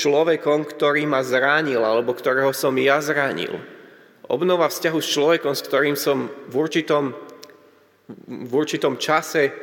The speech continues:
žil v neodpustení, je jedným z najväčších víziev a zároveň požehnaní Božieho kráľovstva. Ak ste to zažili, že ste obnovili vzťah s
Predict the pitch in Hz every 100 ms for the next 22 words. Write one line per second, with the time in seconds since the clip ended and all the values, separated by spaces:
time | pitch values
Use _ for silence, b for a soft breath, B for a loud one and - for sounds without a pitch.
0 | - - 120 147 127 127 151 160 - 123
1 | - - 117 113 131 151 B B B B
2 | B 117 151 156 160 139 - 151 160 185
3 | 185 - 151 123 101 131 185 190 180 180
4 | 185 - 131 143 156 165 151 147 139 131
5 | B B - - 180 190 170 147 - 113
6 | 113 110 143 151 151 151 - 139 - 147
7 | 143 - - 120 - - - - _ -
8 | - _ _ _ _ _ _ _ _ _
9 | _ _ _ _ _ - - 180 175 143
10 | 139 185 175 131 143 151 135 - 151 -
11 | 160 175 160 151 135 - - - - 156
12 | - -